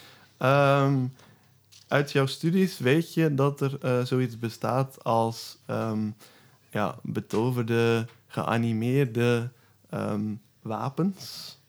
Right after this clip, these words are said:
eh, of zelfs andere objecten. Eh, harnassen bijvoorbeeld worden ook wel eens, eh,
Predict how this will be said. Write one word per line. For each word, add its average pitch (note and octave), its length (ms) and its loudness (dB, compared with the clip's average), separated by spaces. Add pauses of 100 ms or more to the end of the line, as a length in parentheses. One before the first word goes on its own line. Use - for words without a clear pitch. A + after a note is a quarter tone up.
(240)
eh, G#2 140 -8 (240)
of - 200 -10
zelfs - 580 -6
andere A#2+ 360 -2
objecten. C3+ 800 -2 (100)
Eh, A2 240 -8 (280)
harnassen A2+ 720 -6
bijvoorbeeld A2+ 440 -8
worden G#2+ 280 -8
ook A2 140 -12
wel A2+ 160 -6
eens, A#2 320 -8
eh, A2+ 160 -6